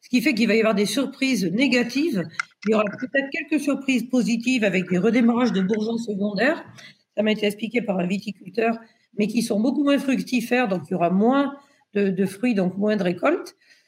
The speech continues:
Euh, mais il y en a beaucoup où apparemment c'est bien, mais en réalité c'est très affecté.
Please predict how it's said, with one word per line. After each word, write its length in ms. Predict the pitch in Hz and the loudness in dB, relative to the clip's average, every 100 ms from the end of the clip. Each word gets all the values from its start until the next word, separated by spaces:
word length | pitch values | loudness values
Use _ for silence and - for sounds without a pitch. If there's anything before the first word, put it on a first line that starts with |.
| _ 190 | _ -2
Euh, 160 | 180 180 | 0 2
mais 140 | 202 | 2
il 60 | 208 | 4
y 40 | |
en 60 | 208 | 4
a 80 | |
beaucoup 500 | 190 269 269 320 311 | 4 2 4 4 4
où 60 | 220 - | 2 0
apparemment 540 | 233 269 269 262 294 | 0 2 4 4 4
c'est 200 | 285 226 | 2 0
bien, 440 | 180 226 302 415 - | 2 2 2 -2 -6
mais 160 | 202 202 | 0 2
en 100 | 208 | 4
réalité 760 | 208 220 208 185 220 285 339 - | 4 4 2 0 0 0 0 -8
c'est 280 | - 240 247 | -4 -2 -2
très 300 | - 240 208 | 0 0 0
affecté. 680 | 233 233 226 - 208 202 | 0 -2 -4 -4 -4 -4